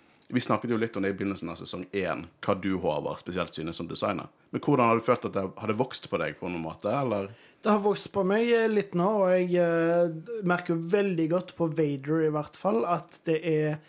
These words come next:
Speaker 2: veldig inspirert av
Speaker 1: Ralph McQuarrie.
Speaker 2: Ralph McQuarrie, ja. Eh, så du har, ser liksom på tegningene at det er noe med på en måte,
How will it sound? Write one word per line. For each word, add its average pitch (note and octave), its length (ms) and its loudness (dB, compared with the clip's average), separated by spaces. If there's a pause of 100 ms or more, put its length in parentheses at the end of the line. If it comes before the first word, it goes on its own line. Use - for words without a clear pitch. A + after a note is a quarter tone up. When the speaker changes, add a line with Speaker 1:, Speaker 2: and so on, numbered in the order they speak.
(360)
Speaker 2:
veldig D#3 320 4
inspirert D3 640 -4
av D3 320 0 (640)
Speaker 1:
Ralph G2 320 0
McQuarrie. F#2+ 420 -2
Speaker 2:
Ralph D3+ 400 0
McQuarrie, D#3 540 -4
ja. - 20 -6 (380)
Eh, F#3 340 4
så A#3 160 -4
du A3+ 80 4
har, A#3+ 160 2
ser G3 240 4
liksom F#3+ 320 2
på F3 220 2 (260)
tegningene E3 640 2
at - 100 -18 (400)
det A3+ 160 0
er D#3+ 160 4
noe F3+ 160 4
med D3 220 0
på D#3+ 100 -4
en D#3 60 2
måte, D3+ 320 0